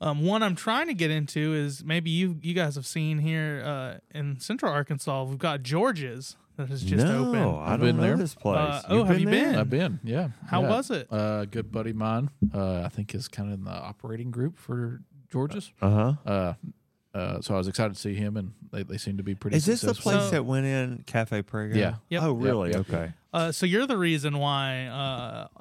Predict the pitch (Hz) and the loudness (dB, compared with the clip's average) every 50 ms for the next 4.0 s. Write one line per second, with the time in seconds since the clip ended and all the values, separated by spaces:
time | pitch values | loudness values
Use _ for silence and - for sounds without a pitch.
0 | - _ _ _ _ - _ _ _ - 160 - - 160 143 143 139 139 143 143 | -20 _ _ _ _ -20 _ _ _ -6 -6 -4 -4 -4 -4 -4 -4 -4 -2 -2
1 | 139 131 131 123 135 135 127 - - 139 131 - - 135 135 135 131 131 - - | 0 0 -2 -2 -2 -2 -4 -4 -8 -8 -6 -4 -4 -2 -2 -2 -2 -4 -4 -6
2 | 135 120 - - 151 143 139 135 131 135 135 131 135 - - - 139 - 147 135 | -6 -8 -6 -6 -4 -2 -2 -2 -2 -2 -4 -6 -8 -10 -10 -6 -4 -2 -2 0
3 | 143 147 143 143 156 156 156 156 151 151 151 151 147 147 143 147 196 262 285 - | 0 0 0 0 0 0 0 0 0 0 0 0 2 4 4 6 6 6 6 4